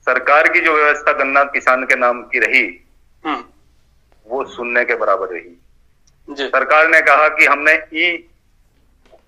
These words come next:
Speaker 1: नेट से जोड़ दिया है सभी गन्ना किसानों को।
Speaker 2: हम्म।
Speaker 1: पर्चियां जो आएंगी वो लखनऊ से पर्चियां छपेंगी, एक कंपनी है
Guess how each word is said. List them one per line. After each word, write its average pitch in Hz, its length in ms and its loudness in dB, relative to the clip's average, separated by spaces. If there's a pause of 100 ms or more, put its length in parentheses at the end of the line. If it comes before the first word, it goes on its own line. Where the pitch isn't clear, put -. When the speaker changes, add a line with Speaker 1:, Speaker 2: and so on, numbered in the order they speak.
(800)
Speaker 1:
नेट 156 280 2
से 175 140 0
जोड़ 131 240 -2
दिया 131 180 4
है 123 120 4
सभी 131 200 -4
गन्ना 110 220 -4
किसानों 95 400 -10
को। - 160 -20 (420)
Speaker 2:
हम्म। 143 140 -8 (1500)
Speaker 1:
पर्चियां 170 420 2
जो 165 160 2
आएंगी 147 280 4
वो 165 100 2
लखनऊ 151 440 0
से 170 240 4 (340)
पर्चियां 139 320 0
छपेंगी, 131 460 0 (640)
एक 151 200 2
कंपनी 143 380 -2
है 139 520 2